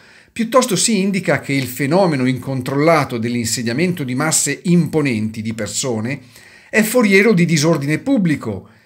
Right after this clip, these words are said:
e causa di problematiche anche di tipo sanitario,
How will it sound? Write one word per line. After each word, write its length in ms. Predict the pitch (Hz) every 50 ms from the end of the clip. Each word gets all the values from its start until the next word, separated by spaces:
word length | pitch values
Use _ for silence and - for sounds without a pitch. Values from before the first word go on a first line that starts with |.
| _ _ _ _ _ _
e 200 | _ 269 285 -
causa 760 | - - 170 156 190 226 247 247 233 214 175 196 190 180 170 147
di 260 | 127 131 170 170 170
problematiche 1000 | 175 - 160 156 143 131 147 156 143 147 160 190 233 226 226 214 - 160 143 131
anche 260 | 135 160 175 175 170
di 80 | 147 135
tipo 240 | 151 147 131 156
sanitario, 800 | 127 123 156 196 - - 240 175 117 104 104 101 95 90 95